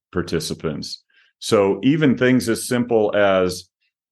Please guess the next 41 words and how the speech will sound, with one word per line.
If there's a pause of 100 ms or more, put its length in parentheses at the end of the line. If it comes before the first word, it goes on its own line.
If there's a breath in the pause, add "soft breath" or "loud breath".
(160)
being
at
home
and
having
a
dinner
with
their
family
and
being
engaged
and
having
good
conversations, (840)
they
find
out
that
they
are
so
much (140)
better
of
a
parent,
so
much
better
of
an
employee,
so
much
better
of
a
dentist